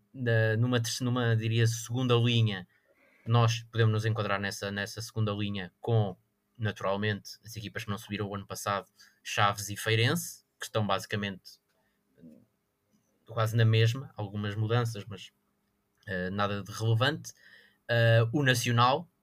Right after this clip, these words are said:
que das três que desceram acho que é a mais fraca, e acrescentava também o Estrela da Amadora, que pode ser uma surpresa por subir divisão, mas por ter o capital que tem, o investimento que tem, tem que ser considerada neste-, nesta luta. Mas duas equipas que se mantiveram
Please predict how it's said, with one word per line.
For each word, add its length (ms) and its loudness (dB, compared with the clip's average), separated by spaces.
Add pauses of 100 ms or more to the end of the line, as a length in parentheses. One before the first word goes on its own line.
(100)
que 60 -14
das 120 2
três 180 -2
que 80 -12
desceram 360 -2
acho 180 -6
que 80 -10
é 80 -2
a 60 -4
mais 160 -6
fraca, 460 -2 (500)
e 280 -2
acrescentava 640 0
também 560 4 (460)
o 60 -2
Estrela 340 4
da 60 6
Amadora, 440 4
que 80 -10
pode 160 -4
ser 80 -6
uma 100 -2
surpresa 440 2
por 180 -4
subir 280 2
divisão, 440 2
mas 140 -10
por 160 -12
ter 400 -4 (500)
o 60 -20
capital 460 -4
que 100 -18
tem, 200 -2
o 40 -4
investimento 400 -6
que 100 -16
tem, 300 -4 (400)
tem 120 0
que 80 -6
ser 340 -10
considerada 440 -6
neste-, 300 -6
nesta 240 -2
luta. 420 -2 (440)
Mas 340 0
duas 240 2
equipas 400 0
que 80 -10
se 160 -8
mantiveram 640 0